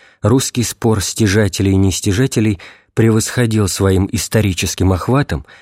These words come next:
всё восточное аскетическое богословие. Он должен быть сравним только с общевизантийским богословием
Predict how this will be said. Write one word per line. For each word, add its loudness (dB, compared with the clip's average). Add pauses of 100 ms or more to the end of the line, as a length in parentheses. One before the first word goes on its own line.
(160)
всё 0
восточное 0
аскетическое -4
богословие. -2 (1160)
Он 4
должен 2
быть 0
сравним 2
только -2
с -6
общевизантийским 0
богословием -2